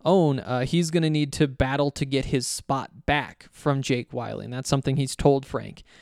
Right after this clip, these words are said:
Um, so some good competition there. Um, and then in general, he said that there's definitely more bodies than they had before, but they're still working to build quality depth. It does sound like, though, you know, you've got the Jake Wiley, Frank Phillip co-, competition.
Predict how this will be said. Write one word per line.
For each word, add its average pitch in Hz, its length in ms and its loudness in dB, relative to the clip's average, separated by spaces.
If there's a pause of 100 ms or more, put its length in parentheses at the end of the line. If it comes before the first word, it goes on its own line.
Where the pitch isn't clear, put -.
(160)
Um, 117 180 -8
so 147 140 0
some 147 200 0
good 165 220 8
competition 151 680 2
there. 135 600 6
Um, 120 420 -4
and 147 80 2
then 170 140 6
in 160 140 4
general, 143 380 6
he 131 60 4
said 151 340 4
that 139 220 4 (280)
there's 151 160 6
definitely 175 320 6
more 165 200 6
bodies 147 500 0
than 185 100 2
they 170 120 4
had 170 220 2
before, 170 340 6
but 151 120 2
they're 151 100 4
still 165 260 4
working 143 420 2
to 131 300 2
build 127 320 0
quality 127 360 2
depth. 110 380 -6 (480)
It 160 180 2
does 170 240 8
sound 151 320 4
like, 127 200 0
though, 127 180 4
you 127 120 0
know, 135 80 4
you've 135 120 2
got 139 160 0
the - 80 -2
Jake 143 340 0
Wiley, 147 300 2
Frank 147 300 -2
Phillip 131 320 0
co-, 127 420 -8
competition. 127 760 -6